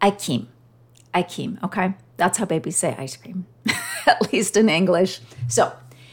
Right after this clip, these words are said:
he would say things like that. He would make eye contact.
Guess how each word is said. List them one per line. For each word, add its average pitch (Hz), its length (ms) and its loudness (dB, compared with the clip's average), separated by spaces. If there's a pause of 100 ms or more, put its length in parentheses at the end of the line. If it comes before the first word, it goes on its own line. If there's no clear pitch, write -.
(160)
he - 240 -8
would 285 220 0
say 220 240 2
things 214 320 2
like 214 280 2
that. 151 340 -2
He 190 140 -2
would 185 180 -2
make 185 280 -4
eye 202 180 2
contact. 214 840 -2